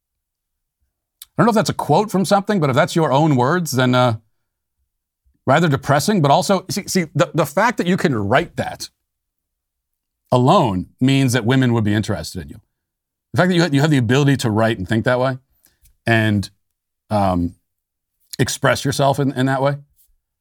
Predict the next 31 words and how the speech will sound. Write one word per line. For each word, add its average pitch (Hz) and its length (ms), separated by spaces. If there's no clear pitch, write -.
But 135 60
that's, 143 220
again, 147 320
is 120 120
something 131 240
that's 120 180
har-, 135 160
it's 123 140
hard 151 200
to 131 60
put - 280
that 123 240
foot - 260
forward 104 720
in 113 100
a 104 60
dating 101 380
app, - 180
and 95 80
that's 98 140
part - 180
of 92 60
the 82 40
problem. - 240
Um, 113 280
because 143 260
what 151 140
you 147 80
just 151 220
put 180 200
there, 113 380